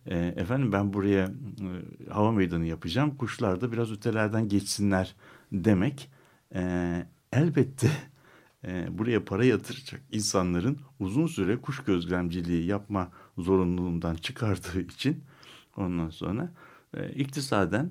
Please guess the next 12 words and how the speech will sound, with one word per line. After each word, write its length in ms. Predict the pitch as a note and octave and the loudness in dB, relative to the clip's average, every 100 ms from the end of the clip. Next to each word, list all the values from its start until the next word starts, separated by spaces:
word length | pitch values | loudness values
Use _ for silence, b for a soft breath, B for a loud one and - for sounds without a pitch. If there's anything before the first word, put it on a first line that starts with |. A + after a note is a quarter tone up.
| E3+ | -4
e, 280 | A2+ G2+ A2+ | -6 -6 -6
düşünülebilecek 760 | A#2+ B2 A#2+ A2 G2+ A2 D#3 C#3+ | -4 0 2 2 -2 -4 -4 -4
bir 60 | |
şeydir. 320 | C3+ D3+ G2+ F2+ | 0 2 0 -2
Fakat 360 | G2 A#2+ G2 | -4 0 0
biz 160 | G2+ A#2 | 0 -2
bu 100 | C3+ | -4
projenin 640 | - A2 A2+ B2 B2+ F2 B B B B | 2 4 6 6 8 6 B B B B
uzun 360 | F#2 F#2+ C#3+ C#3 | -2 2 2 4
vadeli, 580 | B2 A2 G#2+ G#2 G2 G2 B B B _ - | 2 4 4 6 4 2 B B B _ -10
uzun 360 | - A2+ C3 A2+ | -6 -2 0 0
vadeli 600 | A2 G2+ F#2 E2+ F2 | 0 0 0 0 -2